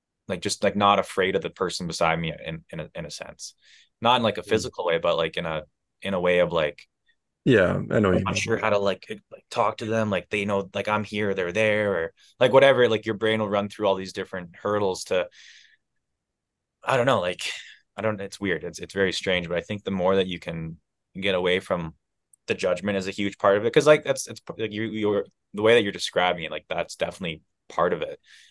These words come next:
Speaker 1: where you're, like, judging yourself in a way, maybe the other person, and maybe, like, they've,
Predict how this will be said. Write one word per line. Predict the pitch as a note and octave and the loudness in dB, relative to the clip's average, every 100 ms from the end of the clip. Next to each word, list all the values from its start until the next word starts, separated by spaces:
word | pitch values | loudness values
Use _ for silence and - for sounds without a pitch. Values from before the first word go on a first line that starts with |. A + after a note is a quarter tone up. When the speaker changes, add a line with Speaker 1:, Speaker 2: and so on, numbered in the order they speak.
| _ - | _ -4
Speaker 1:
where | F#2 F2+ E2+ - | 2 2 0 -4
you're, | F#2 F2 | -6 -2
like, | F2+ | -2
judging | E2+ F2+ E2+ | 2 0 0
yourself | F2 D#2 F2 F#2 F2 | -6 0 2 2 2
in | F#2 | 0
a | |
way, | F2+ F2+ F2 F2 _ - | 4 4 4 0 _ -10
maybe | F2+ E2+ | -8 -8
the | D#2 | -8
other | D#2 - | -10 -6
person, | G2 G2 F2+ F2+ E2+ _ _ _ _ - | -4 -4 -4 -4 -6 _ _ _ _ -6
and | F#2 | 0
maybe, | F#2 F2 | 0 0
like, | F2 E2 | 0 0
they've, | F#2+ F2 E2 | 0 0 -2